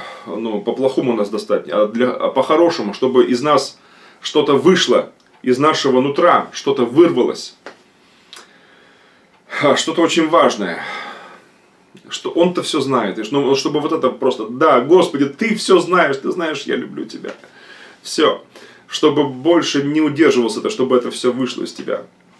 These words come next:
Признание это, э, любви. И поэтому любая ситуация, э, всё, что в жизни происходит нашей, это Богом, э, действительно,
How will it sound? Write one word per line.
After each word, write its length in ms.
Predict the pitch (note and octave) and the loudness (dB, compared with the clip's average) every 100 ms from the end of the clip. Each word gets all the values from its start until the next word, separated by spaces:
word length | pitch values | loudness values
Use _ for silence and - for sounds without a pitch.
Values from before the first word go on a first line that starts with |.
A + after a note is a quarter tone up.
| - - _ _ - | -20 -20 _ _ -6
Признание 540 | B2 A#2+ B2+ A2 G2+ | -4 0 0 -2 -4
это, 200 | - - - | -8 -12 -12
э, 220 | - A2 G#2+ | -14 -10 -6
любви. 480 | A2 G#2+ A2+ G2 F#2 - | -6 -6 -8 -10 -12 -14
И 140 | - A2+ | -10 -4
поэтому 340 | B2+ B2 A#2 | -2 0 0
любая 320 | A#2 C3 D3+ | 0 2 2
ситуация, 720 | - - C3 B2+ A#2+ A#2 G#2 G2+ | 0 2 4 4 2 0 0 -2
э, 340 | - G2+ G2+ F#2+ | -4 -4 -4 -4
всё, 200 | - C3+ | -2 -2
что 120 | B2 | -2
в 60 | A2+ | -4
жизни 240 | B2+ A#2+ | -4 -4
происходит 500 | A#2 A2+ - B2 A#2+ | -6 -6 -4 -2 -2
нашей, 400 | B2 A#2+ - - - - - - - - _ | -4 -6 -8 -10 -14 -20 -20 -20 -20 -20 _
это 260 | - - G#2+ | -8 -4 -4
Богом, 680 | G#2+ C3+ D#3+ D#3 C#3+ C3+ A2+ - | -2 2 4 4 2 0 -2 -6
э, 220 | A#2 G#2 G#2 | 0 0 0
действительно, 720 | G#2+ - B2+ B2 A#2 G#2 | -4 -6 -4 -2 -2 -4